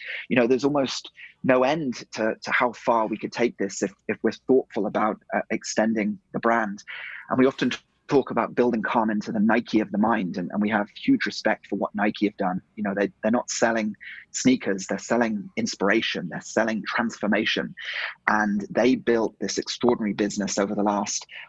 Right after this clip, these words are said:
half century around physical fitness. And we think the next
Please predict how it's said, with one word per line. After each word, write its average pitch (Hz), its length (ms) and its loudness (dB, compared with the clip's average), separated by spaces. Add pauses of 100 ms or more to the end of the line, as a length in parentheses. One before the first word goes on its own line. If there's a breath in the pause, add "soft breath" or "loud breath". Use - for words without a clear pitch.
(120)
half 107 260 0 (100)
century 107 640 0
around 104 380 -2
physical 156 440 -2
fitness. - 520 -8 (340 loud breath)
And 104 120 4
we 143 100 6
think 110 320 -4
the 104 80 -2
next - 460 0